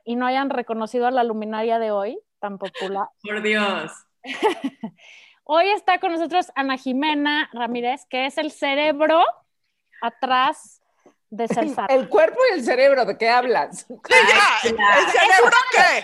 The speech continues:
Speaker 1: Es un
Speaker 3: O sea,
Speaker 4: ¿El cerebro
Speaker 1: cuerpo.
Speaker 4: qué?
Speaker 1: Es
Speaker 3: ¿El
Speaker 1: un
Speaker 3: cerebro
Speaker 1: cuerpo.
Speaker 3: qué?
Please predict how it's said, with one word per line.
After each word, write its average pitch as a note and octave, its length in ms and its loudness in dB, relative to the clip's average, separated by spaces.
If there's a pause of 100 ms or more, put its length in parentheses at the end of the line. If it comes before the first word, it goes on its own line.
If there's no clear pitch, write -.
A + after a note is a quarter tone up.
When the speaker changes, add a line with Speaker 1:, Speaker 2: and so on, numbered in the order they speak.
(240)
Speaker 1:
Es - 60 -2
un D#4 60 6
Speaker 3:
O E4+ 120 4
sea, F#4 120 6
Speaker 4:
¿El E4 260 4
cerebro F4 580 4
Speaker 1:
cuerpo. F4+ 300 2
Speaker 4:
qué? A#3 340 0 (440)
Speaker 1:
Es D#4+ 140 4
Speaker 3:
¿El - 80 2
Speaker 1:
un A4 60 4
Speaker 3:
cerebro A4 440 6 (120)
Speaker 1:
cuerpo. G4 760 4 (160)
Speaker 3:
qué? - 160 -14